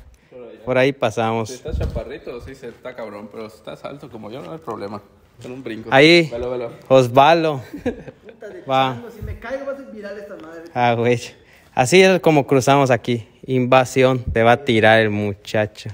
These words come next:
Speaker 2: No. Me estoy fijando de, de algo. Es que hay, hay mucha, pero mucha, mucha basura en toda la hacienda. O sea, sí hay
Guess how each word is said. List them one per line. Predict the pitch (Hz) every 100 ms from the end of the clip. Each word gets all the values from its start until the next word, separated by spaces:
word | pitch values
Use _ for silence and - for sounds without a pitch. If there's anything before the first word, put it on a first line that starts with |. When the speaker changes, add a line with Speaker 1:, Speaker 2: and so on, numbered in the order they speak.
| -
Speaker 2:
No. | 170 160 143 127 131 127 120 - - - 285 262 381 -
Me | 175
estoy | 262
fijando | 285 214 - 175 190 165
de, | 147 135 135 - -
de | 135
algo. | 131 180 226 160 - - - - - -
Es | 196
que | 190
hay, | 226 214 - - _ _ - _ _ _ _
hay | - 180
mucha, | 160 147 156 180 196 165
pero | 147 143
mucha, | 143 156 165
mucha | 151 143 143
basura | 110 - 123 120 113 -
en | 131 127 127
toda | - 143 151 151
la | 120
hacienda. | 104 - 110 110 113 110
O | 113
sea, | 113 127
sí | 120 139 139
hay | 123 127